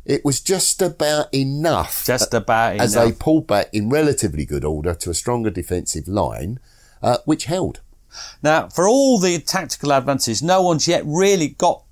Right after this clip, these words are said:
Speaker 2: the idea of how to break through an opponent's line. They can break into their lines, but they haven't. They can't break through the lines. Would you say that's right?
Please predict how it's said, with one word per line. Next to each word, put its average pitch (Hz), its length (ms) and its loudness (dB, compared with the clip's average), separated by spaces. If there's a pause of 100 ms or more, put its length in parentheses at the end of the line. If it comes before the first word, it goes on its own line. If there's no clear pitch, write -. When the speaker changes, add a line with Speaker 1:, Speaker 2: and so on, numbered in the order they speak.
(120)
Speaker 2:
the 151 140 2
idea 160 420 2
of 139 60 0
how 151 160 0
to 147 140 -2
break 165 540 0
through 160 640 2
an 101 120 -4
opponent's 95 560 -2
line. 90 140 -4 (240)
They 170 140 2
can 170 160 -2
break 190 380 0
into 208 580 4
their 92 220 2
lines, 90 460 -2
but 143 140 -4
they 143 100 4
haven't. 170 380 -4
They 160 80 0
can't 175 360 0
break 165 340 0 (420)
through 143 560 2
the 92 160 -2
lines. 82 340 -4
Would 160 160 -4
you 175 80 -4
say 185 220 2
that's 180 260 0
right? 214 260 0